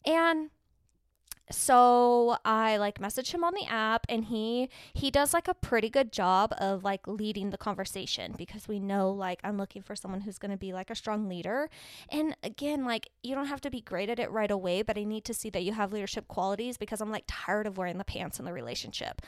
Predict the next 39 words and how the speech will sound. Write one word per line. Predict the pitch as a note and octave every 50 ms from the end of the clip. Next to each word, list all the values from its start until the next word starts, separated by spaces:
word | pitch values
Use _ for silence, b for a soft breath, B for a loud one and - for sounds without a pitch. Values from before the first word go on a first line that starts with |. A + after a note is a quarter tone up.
| B B B B B
Like, | B A3+ -
if | A#3 G3+
you | A3 B3 D4 D#4+
ain't | D#4+ E4 D#4
gonna | C#4+ C#4 C4+ C4
step | - - B3+ A3+ - B3
up | A3+ A3+ -
and | A3 G#3
lead | G3 G3 G3+ G3 A3
us, | A#3 C4 C#4+ - -
like, | G3 G#3 F#3+
we're | G#3 G3 G3+ G#3
not | G3+ G3+ F3+ G3 -
gonna | G#3+ G3+
be | G3+ G3+ F#3+
in | F#3
a | G#2
relationship | - C#3+ D#3+ B2+ - - - G3+ G#3 - - A3+ -
because | - F#3+ - G#3+ - -
I'm | - - F#3
not | F3+ E3+ -
gonna | - F#3+ G3+
be | G3 G3
the | - -
one | - - -
to | - - -
lead. | - - - - -
Like, | - F2 - - - - B B B B B
I | B G#3 G#3+
can | A3 - - C4+ C4
lead | A#3+ A#3+ A3+
myself | G#3+ G#3 G3 G3 - G3 F#3+ F#3+
just | - F3 F#3 - -
fine | - G3 F3+ F3+ G3 F#3+ -
outside | - E3+ C3+ - - F3 G3
of | G3
a | A3
relationship. | A3+ A#3 A#3+ B3 A#3+ - C4 B3+ - D4 C#4+
Like, | - G3+ G3 -